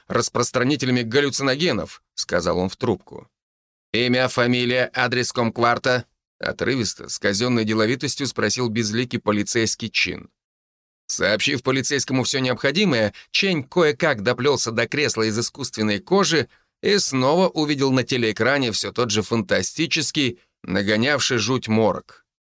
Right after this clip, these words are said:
«Убийственная штуковина», в отчаянии подумал он. «Видимо, из препаратов куда мощнее, коварнее Л С Д, разработанных в Вашингтоне, округ Колумбия, или даже в Лондоне,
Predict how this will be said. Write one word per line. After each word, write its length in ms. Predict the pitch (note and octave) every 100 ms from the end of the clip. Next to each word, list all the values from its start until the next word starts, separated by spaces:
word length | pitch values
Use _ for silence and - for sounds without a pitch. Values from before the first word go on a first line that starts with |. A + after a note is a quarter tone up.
| _ _ _ _ _ -
«Убийственная 1040 | - F#2+ G2 G2+ A#2 - - G2 F#2+ F#2
штуковина», 720 | - - F#2 G2+ F#2+ G2 G2+ - _ -
в 80 | F#2
отчаянии 520 | F#2 A#2 A2 G#2+ G#2
подумал 500 | G#2+ G2+ G2+ G2+ -
он. 320 | A2+ D#2+ - _ _ _ _ _ -
«Видимо, 540 | - F#2 A#2+ A#2+ A#2+
из 260 | - B2+ -
препаратов 680 | A2+ G#2 G#2+ B2+ D#3+ G#2 -
куда 260 | A#2 B2
мощнее, 640 | B2 A#2 D3 D3+ A2 E2 -
коварнее 600 | B2 A2+ C3+ C3 B2+ B2 -
Л 260 | B2+ A#2
С 80 | G#2+
Д, 380 | A2 F3 F#2+ - _
разработанных 760 | F#2+ G2+ G2+ G#2 G#2 G#2 G2+ G#2
в 80 |
Вашингтоне, 720 | G#2 - A2 - - A2 G#2 -
округ 380 | A#2+ G#2+ G#2+ G2
Колумбия, 640 | G#2+ G#2 D3+ A#2 F#2 F2 - _ _
или 240 | - B2 B2
даже 280 | B2+ A#2
в 60 | C#3
Лондоне, 640 | F#3 E3 G2+ E2+ C#2+ G1+